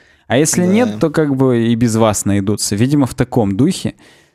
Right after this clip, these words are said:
Speaker 2: Мгм.
Speaker 1: А, вот. То есть, ну, я до конца доскроллил. Тут, естественно, т-,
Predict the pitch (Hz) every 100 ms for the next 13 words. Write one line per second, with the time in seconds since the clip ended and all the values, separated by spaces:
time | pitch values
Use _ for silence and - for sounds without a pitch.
0 | _ - 135 131 120 113 101 101 98 87
1 | - - 117 - - 135 175 170 123 135
2 | 143 110 117 139 127 120 101 95 - 151
3 | 180 123 - 113 120 113 - 113 - 104
4 | 98 -